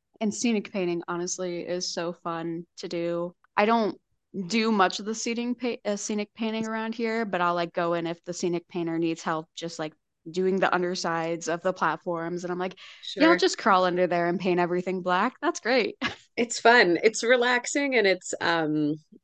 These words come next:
Speaker 2: I don't know, for me, I, I like being physical. I need to be, phy-,
Speaker 1: Mm-hmm.
Speaker 2: I work in a job that keeps me very stationary typically. So having an outlet to be physical and move and s-,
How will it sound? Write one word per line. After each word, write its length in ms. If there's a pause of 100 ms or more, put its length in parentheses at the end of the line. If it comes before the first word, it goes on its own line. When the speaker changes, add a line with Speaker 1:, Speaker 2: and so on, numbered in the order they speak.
Speaker 2:
I 60
don't 80
know, 120
for 180
me, 240
I, 320
I 120
like 340
being 220
physical. 640
I 60
need 260
to 60
be, 120
phy-, 140
Speaker 1:
Mm-hmm. 200
Speaker 2:
I 40
work 280
in 60
a 80
job 280
that 160 (340)
keeps 240
me 60
very 200
stationary 680
typically. 560 (220)
So 380
having 380
an 160
outlet 360
to 120
be 140
physical 500
and 200
move 400 (140)
and 400 (280)
s-, 260